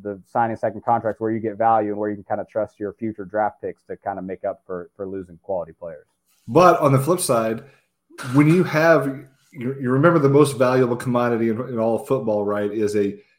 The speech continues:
Speaker 2: is a great quarterback on a rookie contract.
Speaker 1: Right.
Speaker 2: And then things change when you have to pay that quarterback.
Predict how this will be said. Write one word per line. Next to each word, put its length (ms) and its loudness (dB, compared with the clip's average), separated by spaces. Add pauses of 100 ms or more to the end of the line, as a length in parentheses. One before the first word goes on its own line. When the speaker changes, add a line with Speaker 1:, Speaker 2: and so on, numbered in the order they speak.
(140)
Speaker 2:
is 160 -2
a 60 0
great 340 4
quarterback 640 2
on 100 -4
a 80 -4
rookie 320 -4
contract. 640 -10 (240)
Speaker 1:
Right. 220 -6
Speaker 2:
And 180 0
then 380 0 (240)
things 340 0
change 460 -4
when 120 -2
you 120 -2
have 80 -6
to 80 -12
pay 240 -2
that 180 -4
quarterback. 600 -2